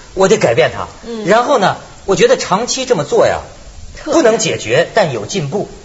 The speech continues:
Speaker 2: 对，对，对。
Speaker 1: 但有进步。过去可能是不高兴两小时，现在大概不高兴十分钟。你这，你像有些人，你看到他，哎呀，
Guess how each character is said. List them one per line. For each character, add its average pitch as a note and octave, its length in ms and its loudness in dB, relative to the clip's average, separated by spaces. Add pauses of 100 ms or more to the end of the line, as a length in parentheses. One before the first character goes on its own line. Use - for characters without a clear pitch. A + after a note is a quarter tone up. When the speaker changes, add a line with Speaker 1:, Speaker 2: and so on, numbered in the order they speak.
(100)
Speaker 2:
对， C#4 140 -6
对， B3+ 200 -6
对。 - 60 -16
Speaker 1:
但 A3+ 200 4
有 B2 140 2
进 E3 220 -2
步。 - 180 -4 (240)
过 B4+ 140 4
去 C4 200 0
可 D3+ 120 -4
能 E3+ 160 -2
是 F#3+ 80 -2
不 F#3+ 120 -6
高 A3 120 6
兴 G#3 160 -2
两 B2 180 2
小 C#3+ 160 0
时， - 240 -14 (260)
现 B3 180 2
在 A3 100 4
大 G3+ 140 0
概 E3+ 100 0
不 F3 120 -6
高 G3+ 120 2
兴 E3+ 160 -4 (360)
十 - 240 -2
分 E3+ 180 0
钟。 F#2+ 160 -4 (560)
你 F#3 80 -6
这， A3+ 160 4 (460)
你 G3+ 120 -4
像 A3+ 160 -2
有 A#2+ 140 -4
些 F#3+ 180 -2
人， A2 340 -4
你 B2 100 -10
看 F3 180 -6
到 A2 100 -4
他， B2+ 240 -4 (1200)
哎 - 100 -2
呀， B2 160 2